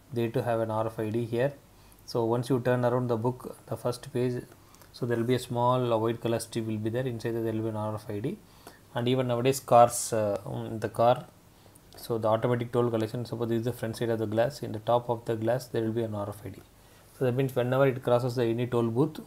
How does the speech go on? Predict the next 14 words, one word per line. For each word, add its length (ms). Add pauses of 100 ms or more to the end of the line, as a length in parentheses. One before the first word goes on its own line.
automatically 600 (520)
the 180
amount 240
will 120
be 160
detected 480
from 220
this, 320 (580)
uh, 140
by 260
process, 400
by 220
reading 340
this 240